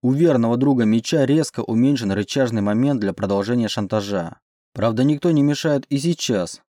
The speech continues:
если Мурашу Диду заблагорассудится, пытать выявленного предателя. Но какой в этом толк, если камуфляж сброшен? И генерал-канонир Тутор сжимает костяшки до ломоты.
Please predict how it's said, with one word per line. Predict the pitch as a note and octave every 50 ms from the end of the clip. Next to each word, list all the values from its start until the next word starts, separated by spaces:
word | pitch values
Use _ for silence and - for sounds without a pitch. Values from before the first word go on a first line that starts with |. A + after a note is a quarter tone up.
| _ _ -
если | A2 G2+ - B2+ B2+
Мурашу | C#3 D3 D3 C#3 - - C3
Диду | C#3 C#3 A#2+ G#2+
заблагорассудится, | G#2 G#2 G#2 A2 A2 A#2+ B2 C3 - - F3+ F3+ D3 A2+ - - F#2+
пытать | - - G#2+ - - B2 - -
выявленного | B2+ C#3+ D#3 D3+ C#3 C#3 C3 C3 B2+ B2
предателя. | - B2+ B2+ A#2+ A2+ A#2 G2+ - - F#2 - - - _ _ _ _ _ _ _ _ _ _ _ -
Но | G2+ G#2 G#2
какой | - A2+ - G3+ G3 F#3
в | D#3 E3
этом | D#3+ - D#3+ D#3 C3+ _
толк, | - C#3 A#2+ G#2 - -
если | G2+ F#2 - G#2+
камуфляж | - - G#2+ A2+ A2+ - D#3 D#3 D3 B2
сброшен? | A2+ G#2 G#2 A#2 G#2+ G2 F2+ - - E2 - _ _ _ _ _ _ _ _ -
И | G2 G2+
генерал-канонир | G#2 A#2+ C3+ D3 E3 E3+ E3 C#3+ - D3+ D3+ D#3 D#3+ E3 D#3+ D3+ C#3
Тутор | - D3+ C#3 _ - F#3 F3+ E3 C#3
сжимает | G#2+ G2 G#2 B2+ C#3 D3 C#3 B2+ A#2 -
костяшки | - B2+ B2+ - - - E3+ F3 E3 - - C3+
до | A#2 G#2 A#2 A#2+
ломоты. | B2 C3 B2+ C3 B2+ - _ - G2 F#2 - - B2